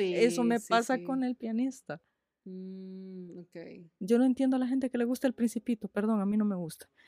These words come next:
Speaker 1: <laughs>
Speaker 2: Vieras que yo también tengo una opinión impopular, y es que, o sea, a mí me pareció ok.
Speaker 1: A mí ni ok.
Speaker 2: O sea, simplemente ok. No, no lo odié, no lo amé, solo ok. <laughs>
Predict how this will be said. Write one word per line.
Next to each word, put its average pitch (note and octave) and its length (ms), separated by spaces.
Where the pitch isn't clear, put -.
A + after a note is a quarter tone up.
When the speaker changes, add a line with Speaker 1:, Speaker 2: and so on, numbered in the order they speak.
Speaker 1:
<laughs> - 1400
Speaker 2:
Vieras F4+ 460
que D#4+ 300
yo C#4+ 140
también F#4 260
tengo G#4 180
una G4+ 100
opinión B3+ 240
impopular, G#3 680
y G#3 100
es G#3+ 140
que, D4 140
o - 120
sea, D4+ 180
a C4 60
mí C4+ 100
me F4+ 80
pareció G4+ 800
ok. A3 300
Speaker 1:
A A3+ 80
mí A#3 140
ni D4 100
ok. B3+ 200
Speaker 2:
O - 40
sea, A3+ 120
simplemente C4 600
ok. G#3+ 220
No, G#3 320
no G#3+ 200
lo G#3+ 120
odié, A3 380
no G#3+ 140
lo G3+ 100
amé, G3+ 300
solo G#3 240
ok. - 340
<laughs> - 500